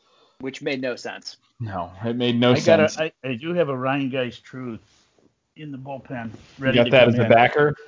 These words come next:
Speaker 2: Good, good. Well, how, how the hell is everybody? What, uh, what, what's new from the last week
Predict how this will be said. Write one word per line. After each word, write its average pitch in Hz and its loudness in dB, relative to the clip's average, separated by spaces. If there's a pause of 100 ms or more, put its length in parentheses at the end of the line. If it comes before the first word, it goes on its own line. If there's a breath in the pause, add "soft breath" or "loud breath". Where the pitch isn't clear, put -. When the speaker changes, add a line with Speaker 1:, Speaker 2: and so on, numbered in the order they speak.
(140 soft breath)
Speaker 2:
Good, 131 4 (120)
good. 131 6 (540)
Well, 127 0
how, 147 4
how 175 8
the 185 10
hell 185 10
is 165 8
everybody? 107 2
What, 135 2
uh, 147 0
what, 165 4
what's 170 2
new 180 6
from 175 -2
the 147 2
last 139 4
week 139 -2